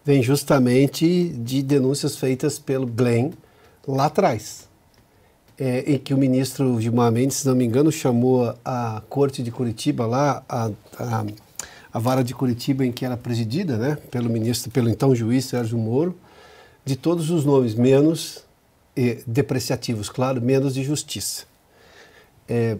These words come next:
vai fazer o que agora? Porque é o mesmo repórter que tá fazendo isso, é um dos repórteres aqui. Deixa eu só pegar aqui, Paula, na reportagem da Folha tem uma nota importante, tá lá no texto. A Folha, abre aspas, "A Folha obteve um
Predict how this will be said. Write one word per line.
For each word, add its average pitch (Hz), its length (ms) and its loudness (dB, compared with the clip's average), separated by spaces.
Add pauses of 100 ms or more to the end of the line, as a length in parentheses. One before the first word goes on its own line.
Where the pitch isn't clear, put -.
vai 123 200 -4
fazer 131 280 -2
o 160 60 0
que 165 160 -2
agora? 135 340 2
Porque 117 640 -4
é - 80 -8
o 139 60 -2
mesmo 170 800 0
repórter 123 460 -4
que - 100 -18
tá 135 100 -2
fazendo 113 460 -2
isso, 101 220 -8
é 120 40 0
um 135 140 2
dos 123 220 2
repórteres 107 560 -4
aqui. 104 280 -10 (460)
Deixa - 160 -4
eu - 60 -2
só 214 120 4
pegar 151 300 4
aqui, 120 220 2
Paula, 120 280 0
na 123 80 0
reportagem 143 560 0
da 120 120 0
Folha 135 260 -2
tem 143 160 -2
uma 156 160 2
nota 127 320 0
importante, 127 760 -2
tá 110 140 -6
lá 123 140 0
no 156 80 4
texto. 131 440 -4 (1300)
A 135 100 4
Folha, 190 540 4
abre 139 240 2
aspas, - 400 -2 (100)
"A 151 140 2
Folha 175 400 4
obteve 143 500 4
um 135 140 4